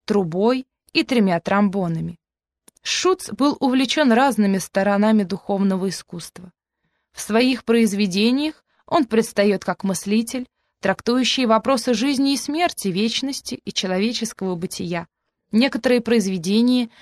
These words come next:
созданные композитором для придворной церкви, становились после их публикации по существу массовым искусством.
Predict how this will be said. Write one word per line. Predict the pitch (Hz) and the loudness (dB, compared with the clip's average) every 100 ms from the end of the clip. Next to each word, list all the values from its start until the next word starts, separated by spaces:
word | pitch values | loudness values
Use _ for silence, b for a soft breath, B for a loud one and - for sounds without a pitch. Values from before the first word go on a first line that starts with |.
| B | B
созданные | - 285 269 196 240 220 | -4 0 2 4 4 4
композитором | 220 220 214 214 233 233 214 196 | 4 4 4 2 0 0 0 2
для | 208 | 2
придворной | 226 233 208 214 196 202 | 2 2 2 2 2 -2
церкви, | - 233 240 233 233 b b b | -2 -4 -2 -8 -8 b b b
становились | - 247 247 262 330 320 - | -2 2 4 4 2 0 -4
после | 254 294 - 233 | -2 -2 0 0
их | 196 202 | 0 -2
публикации | - 185 208 - 233 240 226 | -4 -4 -2 0 0 0 -4
по | 226 | -4
существу | - 214 - 175 - 208 | -8 -6 -6 -8 -4 -2
массовым | 190 190 226 - 277 277 269 | 2 2 0 -2 -6 -2 -4
искусством. | 240 - 196 - - 165 | -6 -12 -12 -12 -12 -12